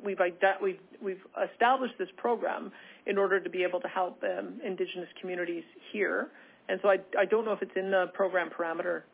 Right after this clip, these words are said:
to help Indigenous communities in other provinces. I can leave that to Shanna to answer maybe.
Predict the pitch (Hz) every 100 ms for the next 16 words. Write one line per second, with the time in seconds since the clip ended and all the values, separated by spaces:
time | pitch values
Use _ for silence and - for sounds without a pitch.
0 | - 170 165 175 - 185 175 175 170 170
1 | - 180 175 170 170 175 170 165 175 170
2 | 170 - 180 202 214 190 175 160 180 175
3 | 175 165 185 170 170 - 127 180